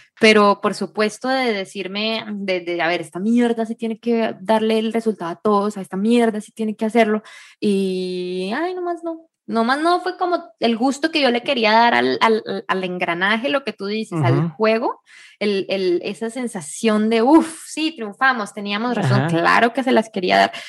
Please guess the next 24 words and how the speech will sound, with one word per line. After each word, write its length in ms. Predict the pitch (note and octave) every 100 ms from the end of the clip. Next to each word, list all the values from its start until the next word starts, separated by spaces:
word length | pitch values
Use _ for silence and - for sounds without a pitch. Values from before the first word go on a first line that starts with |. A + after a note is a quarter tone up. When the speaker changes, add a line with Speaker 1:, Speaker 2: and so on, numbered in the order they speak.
| -
Speaker 1:
Entonces, 300 | B3+ B3+ -
sí 140 | C#4+
es 120 | D4
mucha 340 | C#4+ D4 - C#4
presión, 540 | C4 A#3 A3+ A3 A#3 _ _ - - _ _ -
sí 140 | A#3+
es 100 | A#3+
mucha 260 | A#3+ A#3+ A#3
presión 400 | A#3 - G3 F#3
que 80 |
me 120 | G3+ G3
pongo, 420 | F3 E3 - - _ - -
eh, 840 | F#3+ F3+ F3 E3+ E3 D#3+ D#3 D#3 -
porque, 1040 | G#3+ G3+ - G3 F#3 F3 E3+ E3 D#3+ D#3+ -
como 200 | F3+ E3+
les 220 | E3 E3
digo, 180 | F3 E3+
yo 160 | D#3
tengo 240 | D#3+ E3+ F3+
un 100 | G3
ángel 300 | F#3+ G3 F#3+
y 40 |
un 120 | F#3+
diablo 580 | F#3 F3+ F3 F3 F3+ F#3